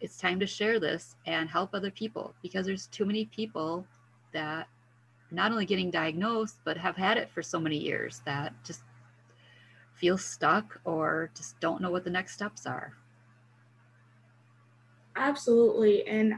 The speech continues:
Speaker 2: I truly admire you for willing to help others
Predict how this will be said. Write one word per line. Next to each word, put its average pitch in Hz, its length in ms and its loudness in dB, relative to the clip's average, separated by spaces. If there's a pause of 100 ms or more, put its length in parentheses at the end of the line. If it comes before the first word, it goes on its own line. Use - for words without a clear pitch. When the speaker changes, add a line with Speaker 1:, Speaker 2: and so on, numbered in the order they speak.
Speaker 2:
I 220 160 4
truly 277 720 4
admire 214 440 6
you 214 220 8
for 208 260 -2
willing 220 460 4
to 208 180 -2
help 208 360 -2
others 208 720 -2